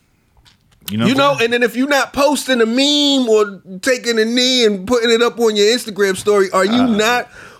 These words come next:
Speaker 1: yeah.
Speaker 2: active?
Speaker 1: That's, that's the, what we called that shit last year. The, what you call them, activists? The, the side chair activists, the armchair
Speaker 2: Armchair
Speaker 1: activists, the
Speaker 2: activism.
Speaker 1: armchair
Speaker 2: Right.
Speaker 1: activism.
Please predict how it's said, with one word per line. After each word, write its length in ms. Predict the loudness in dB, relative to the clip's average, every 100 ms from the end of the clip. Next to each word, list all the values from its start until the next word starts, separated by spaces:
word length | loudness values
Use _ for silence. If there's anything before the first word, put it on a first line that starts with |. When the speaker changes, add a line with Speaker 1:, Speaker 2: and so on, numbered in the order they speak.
| -14 -12
Speaker 1:
yeah. 160 | -6
Speaker 2:
active? 640 | -6 -6 -8 -4 -4 -4 -6
Speaker 1:
That's, 220 | -4 -4
that's 280 | -2 -2 -2
the, 140 | -4
what 160 | 0 0
we 100 | 0
called 260 | -2 -2
that 100 | -2
shit 220 | -2 -2 0
last 320 | 0 -2 -2
year. 320 | -4 -4 -6
The, 180 | -6 -4
what 220 | 0 -2
you 60 | -2
call 220 | -4 -2
them, 60 |
activists? 560 | -2 -2 -4 -8 -8 -6
The, 120 | -6
the 260 | -6 -8 -10
side 400 | -6 -2 -2 -2
chair 220 | 0 0
activists, 500 | 0 -2 -6 -8 -8
the 80 | -4
armchair 400 | -2 -2 0 0
Speaker 2:
Armchair 480 | 2 0 2 2 2
Speaker 1:
activists, 20 |
the 60 |
Speaker 2:
activism. 320 | -2 -2 -2 0
Speaker 1:
armchair 500 | 0 0 0 -2 0
Speaker 2:
Right. 100 | -2
Speaker 1:
activism. 520 | -4 -2 -2 -4 -8